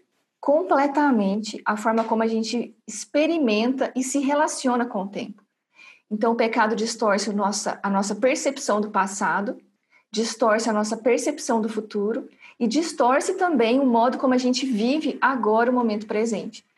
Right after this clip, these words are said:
Então, pra quem quiser entender um pouquinho mais sobre esse assunto, eu recomendo a palestra do Labri Brasil, que tá lá no nosso canal do YouTube,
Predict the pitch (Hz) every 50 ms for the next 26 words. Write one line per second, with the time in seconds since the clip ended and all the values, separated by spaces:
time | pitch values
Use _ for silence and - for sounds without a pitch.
0 | _ - - _ - 233 247 240 247 262 262 262 302 320 311 392 359 285 269 247
1 | 254 254 254 240 233 233 233 233 240 233 - 302 330 320 285 269 269 269 254 208
2 | 214 226 226 220 - 202 - - 214 208 196 214 226 285 277 - - - 233 247
3 | 240 233 - 254 233 233 233 233 233 233 233 226 214 202 214 240 - - 233 240
4 | 240 233 220 196 233 233 220 240 247 240 226 202 196 196 196 202 214 254 - -
5 | _ _ _ _ _ _ - - - 233 220 220 220 254 262 247 247 254 254 -
6 | 254 226 214 208 208 202 226 233 233 233 - 208 202 202 208 220 247 - -